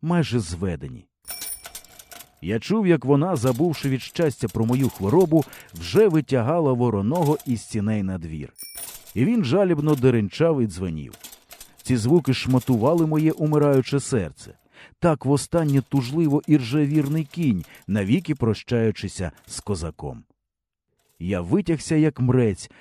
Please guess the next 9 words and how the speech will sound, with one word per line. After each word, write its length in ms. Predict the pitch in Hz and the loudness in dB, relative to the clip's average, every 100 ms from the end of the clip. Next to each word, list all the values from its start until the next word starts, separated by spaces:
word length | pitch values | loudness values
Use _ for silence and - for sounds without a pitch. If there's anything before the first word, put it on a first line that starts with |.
| _ | _
склав 360 | - 139 123 98 | -8 0 0 0
на 120 | 101 | -2
животі 340 | 101 95 101 | -2 -4 0
руки 400 | 107 190 165 156 - _ - | 2 2 2 0 -4 _ -2
і 140 | 117 | -2
приречено 760 | - 113 98 110 170 - 156 143 | 0 -2 0 0 0 0 0 0
втупився 600 | - 131 117 101 87 101 | 0 0 0 -2 -4 -4
у 120 | 90 | -4
стелю. 460 | - - 85 67 | -8 -8 -8 -8